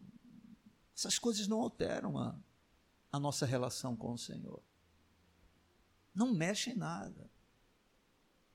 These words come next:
E aí, depois de algumas coisas que eu disse para ele, contestando aquilo que ele afirmava, porque para cada,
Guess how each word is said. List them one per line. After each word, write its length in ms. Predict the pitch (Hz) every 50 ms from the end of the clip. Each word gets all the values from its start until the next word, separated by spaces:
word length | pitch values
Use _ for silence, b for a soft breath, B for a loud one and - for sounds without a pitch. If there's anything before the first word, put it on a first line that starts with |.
| _ _ _ _ _ _ _ _ _ _ _ _ _ -
E 120 | 147 151
aí, 500 | 156 156 156 165 175 175 170 170 165 143
depois 420 | - 135 147 - - 156 160 156 143
de 120 | 139 147
algumas 420 | 147 139 135 139 147 147 139 -
coisas 320 | - - 151 143 139 131 -
que 80 | -
eu 80 | 143 127
disse 220 | 131 131 - -
para 220 | - - 147 131 127
ele, 200 | 135 147 143 135
contestando 920 | - - 143 143 143 139 135 127 - - - - 147 143 147 147 139 127
aquilo 360 | 127 - - 135 131 123 127
que 100 | - -
ele 80 | - 123
afirmava, 560 | 127 - - 131 131 131 135 147 151 147 147
porque 300 | - - 139 - - 147
para 180 | - - 139 131
cada, 560 | - - 147 151 156 151 147 143 139 123 -